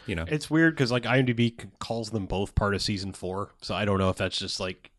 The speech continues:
Speaker 2: ongoing now. Season four is just every year you get a new special, or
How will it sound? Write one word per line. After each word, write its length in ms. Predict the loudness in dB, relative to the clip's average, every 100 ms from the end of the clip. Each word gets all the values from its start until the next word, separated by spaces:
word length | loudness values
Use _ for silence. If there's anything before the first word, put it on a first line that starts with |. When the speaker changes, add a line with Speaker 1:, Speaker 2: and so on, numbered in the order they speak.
| _ -4
Speaker 2:
ongoing 600 | -2 0 0 2 0 -2
now. 160 | -4
Season 320 | -4 -6 -6
four 320 | -6 -4 -2 -2
is 100 | -4
just 240 | -8 -8 _ -12
every 240 | -10 -8
year 200 | -8 -8
you 140 | -8 -6
get 120 | -6
a 40 | -4
new 140 | -4
special, 380 | -2 0 0 0
or 280 | -2 -4